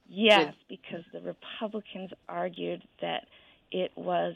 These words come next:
Speaker 1: um, a violation of the state constitution because the state constitution prescribes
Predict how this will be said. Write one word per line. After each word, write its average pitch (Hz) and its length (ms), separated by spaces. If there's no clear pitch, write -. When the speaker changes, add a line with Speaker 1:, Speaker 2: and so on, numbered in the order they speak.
Speaker 1:
um, 170 300
a 165 80
violation 196 560
of 175 80
the - 80
state 180 280
constitution - 680
because - 200
the - 180
state 269 280
constitution 226 920
prescribes 185 720